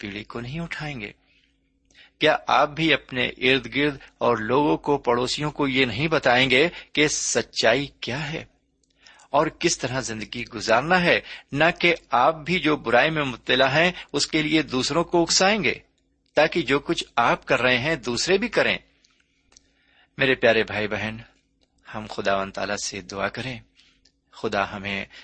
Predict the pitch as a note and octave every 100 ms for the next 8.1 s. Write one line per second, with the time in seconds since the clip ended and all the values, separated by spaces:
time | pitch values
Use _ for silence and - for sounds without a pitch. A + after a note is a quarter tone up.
0 | _ - - B2+ B2+ C#3+ C3 B2+ - A#2
1 | D3+ D#3+ D3 C3 A#2 F#2 - F#2+ G#2 A2+
2 | G#2+ G2+ G2 - - - - G#2 G2+ G2
3 | F2+ G2 - G2+ F#2+ - B2+ C3+ C3+ C3
4 | C3 C3+ A#2+ B2 D#3 F3 - - _ -
5 | C3+ A#2+ C#3+ E3 F3 - _ _ - F2
6 | A#2 D3 C#3+ - C#3 C#3+ - - D#3 -
7 | F#3 C#3 A#2+ A#2 - A2+ - A2 A#2+ G#2+